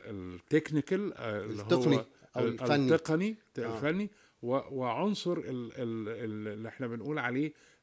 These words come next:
Speaker 1: السيستم أو ال-، العنصر البرامجي.
Speaker 2: مم.
Speaker 1: ال-، ال-، العنصر البرمجي دوت اللي هو، اللي هو أخلاق الشركة.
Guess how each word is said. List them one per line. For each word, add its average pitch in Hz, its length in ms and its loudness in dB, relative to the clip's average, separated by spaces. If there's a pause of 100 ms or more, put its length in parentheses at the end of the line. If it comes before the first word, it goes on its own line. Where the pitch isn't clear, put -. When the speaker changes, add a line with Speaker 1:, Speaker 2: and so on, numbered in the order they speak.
Speaker 1:
السيستم 113 1160 -2
أو 104 300 -2
ال-، 98 220 -4
العنصر 98 760 -4 (540)
البرامجي. 123 840 2 (260)
Speaker 2:
مم. 131 340 2 (340)
Speaker 1:
ال-، 110 240 -4
ال-، 113 240 -2
العنصر 120 640 0
البرمجي 123 600 2
دوت 156 280 -2
اللي 131 120 -6
هو، 170 240 -2 (420)
اللي 127 100 -2
هو 160 120 2
أخلاق 190 300 0
الشركة. - 360 -4